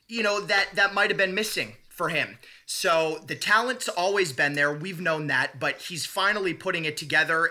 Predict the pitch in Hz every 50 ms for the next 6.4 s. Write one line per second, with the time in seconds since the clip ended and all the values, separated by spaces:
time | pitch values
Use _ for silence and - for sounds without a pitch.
0 | - 143 151 151 147 143 135 - - - - - - - - _ _ _ - 165
1 | 160 147 143 139 - - 180 196 208 220 220 - 196 185 175 170 160 - - 175
2 | 170 170 160 - 170 156 151 147 - - 180 175 170 165 156 156 151 147 139 135
3 | 135 147 151 147 131 - - 143 135 - - - 143 143 143 139 139 143 160 170
4 | 170 170 180 175 170 156 139 139 127 - 170 160 160 160 165 160 - - 165 151
5 | 151 143 - - 175 180 190 175 - - - 180 165 165 160 156 156 156 147 147
6 | 139 120 - 151 131 - -